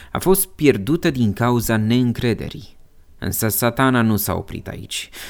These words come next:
După căderea omului, el i-a instruit pe îngerii lui să depună un efort deosebit pentru a hrăni ideea că oamenii sunt nemuritori prin natura lor.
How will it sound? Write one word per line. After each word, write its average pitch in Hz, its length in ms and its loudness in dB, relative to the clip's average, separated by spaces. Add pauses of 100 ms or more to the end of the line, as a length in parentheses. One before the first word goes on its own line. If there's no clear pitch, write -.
(160)
După 139 260 2
căderea 175 400 6
omului, 120 500 4
el 139 220 6
i-a 135 100 6
instruit 120 520 2
pe 120 140 0
îngerii 117 440 2
lui 117 200 0
să 131 180 0
depună 104 340 2
un 117 140 4
efort 120 420 0
deosebit 110 800 0
pentru 113 340 0
a 98 220 2
hrăni 113 440 0
ideea 98 400 2
că 101 160 -4
oamenii 90 520 0
sunt 95 320 -4
nemuritori 85 640 -4
prin 123 220 -2
natura 123 420 0
lor. 87 360 -8